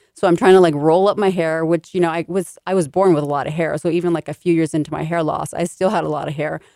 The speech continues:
But I'm rolling my hair up under this wig cap, stocking cap. So, like, you know, I'm, like, got a Princess Leia thing going on. And I'm trying to shove this red wig over my hair. And I'm thinking, like, you know, "This looks good. I'm feeling pretty good with this."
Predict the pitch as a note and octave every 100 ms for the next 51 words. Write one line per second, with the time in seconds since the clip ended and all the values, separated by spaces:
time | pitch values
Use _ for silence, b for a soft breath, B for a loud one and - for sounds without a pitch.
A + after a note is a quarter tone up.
0 | b - E3+ E3+ F#3+ A3 A#3 G#3 F#3 F3+
1 | F3+ E3+ F#3+ F#3 F3+ F3+ E3 D#3+ F#3 -
2 | E3+ D#3 - D#3+ E3 D#3+ D3 D#3+ D3+ F3
3 | D#3+ D3 D3 b b - E3+ E3 D#3+ D#3
4 | - G#3 G3 G3+ F3 F3 D#3+ E3+ D#3+ D#3
5 | D3+ D3+ D3+ D#3+ - b b - F#3+ F#3+
6 | F#3 G3+ G3 G3+ F3+ F3+ E3+ D3+ D#3 D#3+
7 | - D3+ F3 E3 D3+ E3+ D#3 D#3 F3 _
8 | _ _ _ E3+ D#3+ D#3+ D#3+ C#3 D3+ A#3
9 | B3+ - D#3+ _ _ _ _ _ - -
10 | G#3+ G#3 G#3 G#3+ A3+ E4+ E4 D4+ C#4+ D#4+
11 | D4 - G#4+ - B3 E4+ A3+ F#3 G#3+ G#3
12 | G3+ G#3+ F#3 E3+ E3 - F3+ F3+ F#3